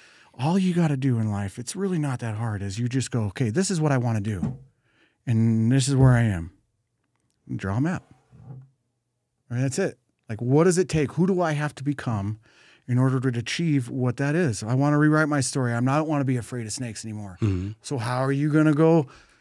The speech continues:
Speaker 1: about doing that? Well, I'm gonna be in front of snakes more often. And all of
Speaker 2: Yeah.
Speaker 1: a sudden I'll find out, like, "Holy shit, well, I've been telling myself I was afraid of snakes these, all these years. And really, I'm not. Like,
Speaker 2: Yeah.
Speaker 1: they're rad." I've, I've been miss-, I, I used to tell myself I, I,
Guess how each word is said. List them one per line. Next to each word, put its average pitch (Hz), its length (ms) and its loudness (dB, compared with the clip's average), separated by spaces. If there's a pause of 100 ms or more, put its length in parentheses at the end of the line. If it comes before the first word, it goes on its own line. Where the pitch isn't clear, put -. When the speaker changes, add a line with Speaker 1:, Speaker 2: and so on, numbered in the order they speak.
(180)
Speaker 1:
about 180 320 2
doing 185 280 6
that? 104 180 -4
Well, 127 160 4
I'm 156 120 8
gonna 143 340 6 (440)
be 135 160 4
in 151 100 4
front 156 200 -2
of 139 80 0
snakes 165 400 -6
more 120 320 -2
often. 113 340 -6
And 120 100 0
all 127 120 2
of 151 60 4
Speaker 2:
Yeah. - 20 0
Speaker 1:
a 139 40 2
sudden 156 260 2
I'll 147 100 2
find 151 260 2
out, 165 200 4
like, 127 160 0
"Holy 175 200 2
shit, 185 260 0
well, 156 160 2
I've 165 140 2
been 147 100 2
telling 156 220 0
myself 147 320 0
I 147 60 -2
was 135 160 -2
afraid 170 220 -2
of 135 40 -4
snakes 190 360 -4
these, 139 200 -2
all 135 220 2
these 135 220 2
years. 160 240 0
And 151 120 -2
really, 202 280 6
I'm 170 100 4
not. 214 340 4
Like, 120 200 -4
Speaker 2:
Yeah. 104 160 -6 (140)
Speaker 1:
they're 180 120 6
rad." 190 480 4 (800)
I've, 202 360 -2 (160)
I've 208 140 6
been 208 160 8
miss-, 220 200 6
I, 185 160 6 (200)
I 196 40 4
used 196 160 4
to 147 60 -8
tell 175 140 4
myself 143 300 2
I, 131 300 6
I, 147 100 6